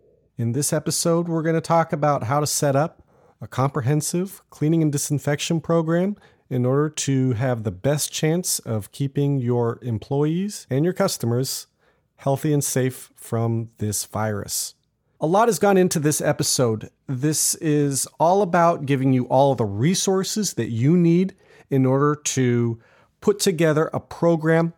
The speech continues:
customized for your business. There is no such thing as a one-size-fits-all plan. We all have different operations, different facilities,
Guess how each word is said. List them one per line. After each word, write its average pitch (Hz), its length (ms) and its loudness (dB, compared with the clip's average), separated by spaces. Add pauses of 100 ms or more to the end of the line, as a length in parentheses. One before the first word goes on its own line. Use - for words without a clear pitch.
customized 160 760 0
for 143 160 -2
your 131 240 2
business. 117 640 -2 (260)
There 147 200 0
is 135 120 0
no 165 140 2
such 185 320 -2
thing 160 320 0
as 127 180 -2
a 135 60 2
one-size-fits-all 127 1080 0
plan. 113 500 -2 (540)
We 123 180 -4
all 139 260 2
have 123 220 -2
different - 320 -2 (360)
operations, 165 1000 0 (200)
different 120 320 -4
facilities, 175 920 0